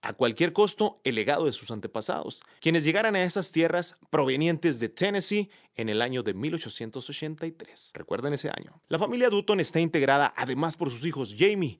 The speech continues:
quien es abogado y se encarga por órdenes de su padre de litigar y frenar por la vía legal cualquier intento de empresas o individuos externos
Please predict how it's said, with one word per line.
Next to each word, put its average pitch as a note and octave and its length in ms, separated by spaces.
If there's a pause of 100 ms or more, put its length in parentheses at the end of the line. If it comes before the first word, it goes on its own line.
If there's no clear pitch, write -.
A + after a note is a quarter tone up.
quien B2 240
es B2 140
abogado D3 580
y F#3+ 120
se E3+ 120
encarga F#3+ 400
por E3+ 160
órdenes F3+ 400
de F#3 80
su D#3 220
padre E3 480
de A#2 100
litigar A2+ 580
y D3+ 60
frenar A2+ 500
por G#2+ 160
la E2+ 80
vía B2+ 220
legal C3+ 400
cualquier C3+ 400
intento F3 480
de C#3+ 140
empresas F3 500
o D#3+ 100
individuos F3+ 720
externos D#3+ 760